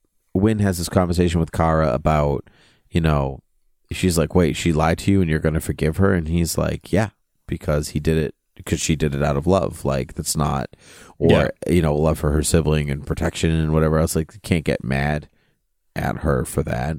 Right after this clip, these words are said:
Speaker 1: Like, that's not, it's not cool." Um, so I really liked, I, I really liked, I really liked that parallel. She needed to hear it.
Speaker 2: Yeah, he may,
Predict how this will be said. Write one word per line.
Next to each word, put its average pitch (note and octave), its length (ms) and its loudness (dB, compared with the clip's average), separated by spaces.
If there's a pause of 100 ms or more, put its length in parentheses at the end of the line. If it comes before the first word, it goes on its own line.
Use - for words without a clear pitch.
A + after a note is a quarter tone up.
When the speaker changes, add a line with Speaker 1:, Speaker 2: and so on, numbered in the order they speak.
(120)
Speaker 1:
Like, D2+ 220 -4
that's - 240 -4
not, D2 320 -2 (400)
it's - 140 -6
not - 180 -4
cool." - 480 0 (560)
Um, D2+ 600 0 (800)
so A2+ 120 2
I - 20 4
really A#2 240 2
liked, G2 320 -2
I, F2 400 2
I F2 140 2
really D#2 320 4
liked, - 540 -4 (200)
I E2 80 0
really E2 280 2
liked D#2 240 0
that C#2+ 200 -2
parallel. C#2+ 540 -2
She G2 240 0
needed D#2+ 240 -2
to D#2 100 -6
hear D2 260 -2
it. G1+ 160 -12 (1000)
Speaker 2:
Yeah, E3+ 420 2
he B3 260 0
may, G#3+ 640 2